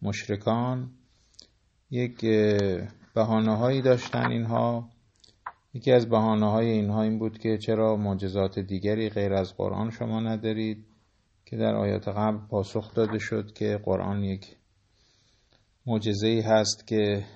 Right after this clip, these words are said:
موجب رحمت برای شما می‌شه و چون اسلام دین خاتم هست، معجزه اسلام هم باید معجزه همیشگی باشه. یکی از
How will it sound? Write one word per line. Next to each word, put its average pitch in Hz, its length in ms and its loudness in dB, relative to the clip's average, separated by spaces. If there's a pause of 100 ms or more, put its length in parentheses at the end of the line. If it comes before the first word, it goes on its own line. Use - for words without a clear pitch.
(160)
موجب 101 340 -2
رحمت 107 580 -2
برای 110 280 2
شما 104 340 -2
می‌شه 95 320 -4
و 95 260 -2
چون 95 440 -6 (1040)
اسلام 104 440 -2
دین 95 240 -2
خاتم 95 520 -4
هست، 120 560 -6 (180)
معجزه 101 680 -2
اسلام 110 420 -2
هم 107 240 -4
باید 95 360 -2 (880)
معجزه 101 560 2
همیشگی 98 680 -2
باشه. 123 560 2 (640)
یکی 170 480 4
از 117 300 8